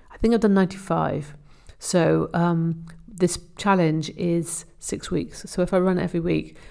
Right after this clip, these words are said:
I think by the last week I should have done a hundred.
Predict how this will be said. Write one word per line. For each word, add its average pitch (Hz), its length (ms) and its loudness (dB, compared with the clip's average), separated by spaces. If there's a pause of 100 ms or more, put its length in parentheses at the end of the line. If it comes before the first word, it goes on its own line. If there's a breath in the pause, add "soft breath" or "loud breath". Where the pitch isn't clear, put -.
(100)
I - 40 -20
think - 320 -4
by 175 120 -2
the 170 80 -4
last 170 340 -4
week 165 280 -2
I - 80 -2
should - 400 -6 (300 soft breath)
have - 120 -10
done 170 160 0
a 147 40 -4
hundred. 165 400 -2